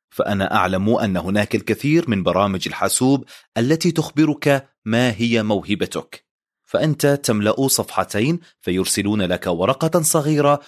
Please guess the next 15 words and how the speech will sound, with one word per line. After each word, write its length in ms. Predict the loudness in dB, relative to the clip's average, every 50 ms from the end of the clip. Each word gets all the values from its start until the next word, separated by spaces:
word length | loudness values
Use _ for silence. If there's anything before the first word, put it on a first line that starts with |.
| -20 _ _
تخبرك 540 | -4 -4 -4 -2 -2 0 0 0 0 -2 -2
عن 260 | -2 0 0 -2 -2
موهبتك. 800 | -2 -2 -4 -4 -6 -6 -6 -6 -6 -6 -12 -12 _ -20 -20 _ _ _ _ _ _ _ _ _ _ _
ولكن 480 | -6 -2 2 2 2 2 2 0 -2 -2
لا، 420 | 0 2 2 2 2 0 -2 _ _ _ _ _ -20 -20 _
فلا 280 | _ -2 -2 0 2 2
يمكن 480 | 2 2 0 0 0 0 2 2 2
تحليل 500 | 2 0 -2 -2 0 2 2 2 2 2
ذلك 400 | 2 2 2 2 2 0 0 0
بواسطة 720 | 0 0 2 2 2 2 0 0 -2 -2 -4 -4 -2 -2 -4
حاسوب، 560 | -4 0 0 0 0 2 0 0 -2 -2 -4 -12 _ _ _ _ _ _ _ _ _ _
فموهبتك 1120 | _ -4 -2 0 0 0 0 -2 -2 0 0 0 0 0 -4 0 2 2 2 2 0 -6 _
هي 300 | -2 0 2 2 0 0
ما 180 | 2 0 0 0
تفعله 840 | 0 -4 -6 -4 -2 -2 0 0 0 2 0 0 2 2 2 2